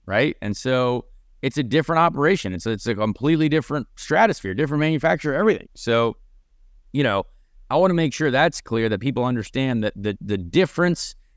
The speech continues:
and, and sometimes things can suit people better in different situations. And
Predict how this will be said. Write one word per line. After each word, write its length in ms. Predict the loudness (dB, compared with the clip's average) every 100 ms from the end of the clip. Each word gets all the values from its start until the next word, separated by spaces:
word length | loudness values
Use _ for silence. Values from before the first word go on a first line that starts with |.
| -8
and, 200 | -4 -2 -2
and 200 | -2 0
sometimes 640 | 0 0 2 2 2 -2
things 340 | -2 -2 -2
can 200 | -2 -4
suit 400 | -4 -2 -2 0
people 320 | 0 -2 0 0
better 460 | 2 4 2 -2 -8 -20 -8 0
in 160 | 2
different 280 | 2 0 -4
situations. 680 | -4 2 2 2 2 0 -2 -2
And 360 | 0 0 -2